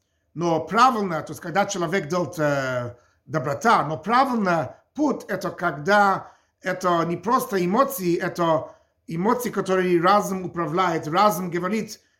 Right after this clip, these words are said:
когда это вместо, когда не вместо, когда правильно.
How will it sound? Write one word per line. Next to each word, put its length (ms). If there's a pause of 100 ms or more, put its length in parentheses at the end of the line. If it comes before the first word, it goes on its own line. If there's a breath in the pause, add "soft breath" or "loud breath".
(100)
когда 460
это 260
вместо, 760
когда 240
не 140
вместо, 400
когда 260
правильно. 460